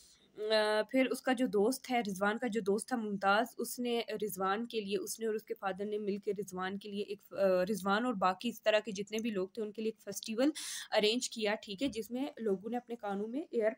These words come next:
प्लग डाले थे, ठीक है? और उसके बाद लोगों को ए-, एहसास हुआ कि जो लोग सुन नहीं सकते, उनकी ज़िंदगी कितनी मुख्तलिफ होती है, ठीक है? उसके बाद उस, अ, जो फेस्टिवल में रिजवान ने बहुत, अ, अ, ज़्यादा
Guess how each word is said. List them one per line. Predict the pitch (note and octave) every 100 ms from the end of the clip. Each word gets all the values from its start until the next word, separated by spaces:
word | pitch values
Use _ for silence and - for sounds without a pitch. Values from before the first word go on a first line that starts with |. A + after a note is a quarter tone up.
| -
प्लग | A3+ C4+ C4 F3+
डाले | G3 E3+ E3
थे, | F3
ठीक | F#3 A3
है? |
और | C#4
उसके | C#4 B3+ C#4
बाद | G#3+ A#3+ B3
लोगों | A3 G#3+
को | A#3+
ए-, | A#3 G3+ -
एहसास | G3+ G#3 G#3 A3+
हुआ | A3+ G#3
कि | A#3
जो | G#3+
लोग | A3 A#3
सुन | - A#3+
नहीं | C4
सकते, | B3+ G#3 A3+
उनकी | A3+ G#3+ A#3
ज़िंदगी | G3+ G3+ F#3 D4 E4+ - - - -
कितनी | A#3+ - D#4+ G4+
मुख्तलिफ | A3 G#3+ - A#3+ F#4 - - _ - -
होती | G#3 G3+ C4 C#4+ G3
है, | D3
ठीक | F#3 F3+
है? |
उसके | A3 A#3+
बाद | G3+ G#3 G#3
उस, | A#3+ - -
अ, | A3
जो | G#3 A3
फेस्टिवल | A3+ G3+ G#3+ G3 G#3
में | A3
रिजवान | A3 F3+ F#3 G3
ने | A3+
बहुत, | F3+ F#3 A3+ -
अ, | - F3 F3 _ _ _ _ _ _ - C4+
अ, | A#3+ G#3+ G3+ G3
ज़्यादा | G3+ G3+ A#3